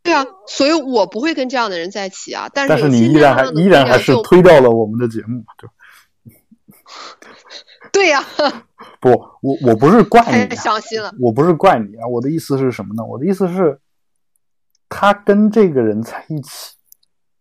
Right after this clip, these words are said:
Speaker 2: 肯定有他的原因，那个原因足以让他为这个人去洗衣服、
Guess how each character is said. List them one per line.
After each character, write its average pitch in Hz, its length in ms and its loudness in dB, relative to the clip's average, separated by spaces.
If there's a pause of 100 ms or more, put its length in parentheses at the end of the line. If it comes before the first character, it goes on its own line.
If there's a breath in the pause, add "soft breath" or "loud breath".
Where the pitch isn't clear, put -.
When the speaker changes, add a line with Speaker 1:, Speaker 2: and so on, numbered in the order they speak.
(280)
Speaker 2:
肯 104 240 -10
定 143 180 -8
有 117 180 -6
他 123 220 -6
的 120 100 -6
原 107 240 -10
因， 107 360 -16 (720 soft breath)
那 208 140 4
个 170 120 6
原 113 320 0
因 143 320 -6 (720)
足 160 240 2
以 156 120 0
让 135 220 0
他 123 180 -2
为 151 200 0
这 131 140 0
个 117 200 -12
人 107 220 -6
去 - 180 -8
洗 117 220 -10
衣 117 180 -6
服、 113 180 -14